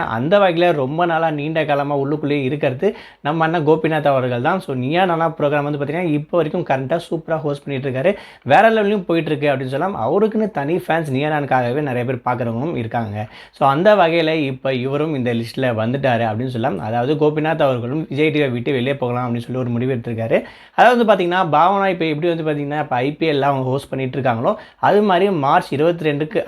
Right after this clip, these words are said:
அப்புறம் கோபிநாத் அவர்களும் ஐ பி எல் வந்து பாத்தீங்கன்னா ரிவ்யூ பண்றதோ இல்ல அங்க போய் வந்து பாத்தீங்கன்னா ஆங்கரிங் பண்றது அப்படின்ற மாதிரி அந்த ஜாப்குள்ள போகலாம் அப்படின்ற மாதிரி ஒரு ஐடியா எடுத்திருக்காரு. So கண்டிப்பா மூவ் ஆக போறாரு என்ற அனௌன்ஸ்மெண்ட்டும் கொடுத்துட்டாங்க. அது மட்டும் இல்லாம நீயா நானா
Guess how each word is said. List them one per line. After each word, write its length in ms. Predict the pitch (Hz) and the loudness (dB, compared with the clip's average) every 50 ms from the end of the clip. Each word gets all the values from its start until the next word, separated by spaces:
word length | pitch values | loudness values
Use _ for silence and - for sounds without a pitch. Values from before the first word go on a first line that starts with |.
| 123 113 | -2 -4
அப்புறம் 420 | - - - 185 170 175 196 214 - - _ _ _ - | -4 -2 0 2 2 2 0 -2 -6 -12 _ _ _ 0
கோபிநாத் 480 | 156 185 202 202 196 190 185 175 165 147 | 0 0 2 2 2 2 2 2 2 2
அவர்களும் 420 | 147 151 151 147 123 127 147 170 156 - 123 | 4 4 2 0 -2 -2 -4 -4 -4 -2 -2
ஐ 20 | 147 160 170 | -2 -2 0
பி 60 | - 185 | 2 2
எல் 120 | 175 156 | 2 2
வந்து 120 | 151 156 156 | 0 -2 0
பாத்தீங்கன்னா 400 | 156 147 135 131 127 120 123 139 139 120 | 0 0 0 0 -2 -2 -2 -4 -4 -4
ரிவ்யூ 220 | 127 117 117 135 131 - | -4 -4 -4 -4 -4 -4
பண்றதோ 320 | 135 127 120 123 123 147 160 156 | -6 -4 -4 -2 -2 0 0 0
இல்ல 100 | 143 135 131 127 | 0 0 -2 -2
அங்க 120 | 131 139 156 156 | 0 0 -2 0
போய் 120 | 160 156 156 | 2 2 2
வந்து 120 | 156 143 135 | 2 0 -2
பாத்தீங்கன்னா 280 | 139 120 127 131 139 127 131 | -4 -4 -4 -4 -4 -4 -4
ஆங்கரிங் 340 | 131 143 143 151 143 135 127 | -4 -2 0 0 -2 -2 -2
பண்றது 220 | 131 120 117 117 123 | -2 -2 -2 -2 -2
அப்படின்ற 300 | 120 117 117 120 117 117 117 | -2 -2 -2 -4 -4 -4 -4
மாதிரி 140 | 117 120 160 208 - - - - - _ - 165 | -2 0 -2 -2 -2 -6 -20 -20 -14 _ -2 0
அந்த 140 | 185 208 220 190 | 2 4 4 6
ஜாப்குள்ள 300 | 190 190 190 175 175 185 185 185 - | 6 4 4 4 4 2 2 2 2
போகலாம் 240 | 170 156 156 156 151 | 0 0 0 0 -2
அப்படின்ற 240 | 139 143 135 135 127 | -2 -2 -2 -4 -4
மாதிரி 140 | 127 139 147 | -4 -2 -2
ஒரு 80 | 135 127 120 | -2 -2 -2
ஐடியா 160 | 120 120 127 123 | -2 -2 -4 -4
எடுத்திருக்காரு. 440 | 120 113 - 135 120 120 120 131 165 180 165 | -4 -6 -6 -4 -2 -2 0 0 0 0 0
So 40 | 151 131 120 | -2 0 0
கண்டிப்பா 240 | 123 117 117 120 143 143 135 | 0 0 0 0 0 0 0
மூவ் 100 | 123 131 131 | 0 -2 -2
ஆக 100 | 127 131 123 | -2 -2 -2
போறாரு 200 | 123 120 123 127 | -2 -2 0 -2
என்ற 120 | 120 117 117 | -2 -2 -2
அனௌன்ஸ்மெண்ட்டும் 480 | 113 120 127 131 - - 127 151 180 180 - | -2 -4 -4 -8 -8 -8 -6 -6 -6 -8 -8
கொடுத்துட்டாங்க. 420 | - 120 117 117 110 110 110 107 127 208 233 - - - - _ - | -8 -6 -6 -6 -6 -6 -6 -6 -6 -8 -8 -10 -18 -20 -20 _ -10
அது 100 | 110 120 139 | -6 -2 -2
மட்டும் 220 | 170 185 220 220 214 | 0 2 2 4 4
இல்லாம 240 | 202 196 196 202 208 196 180 | 4 4 4 2 2 0 0
நீயா 180 | 185 202 208 208 202 | 0 0 2 2 0
நானா 160 | 196 196 196 | 2 2 0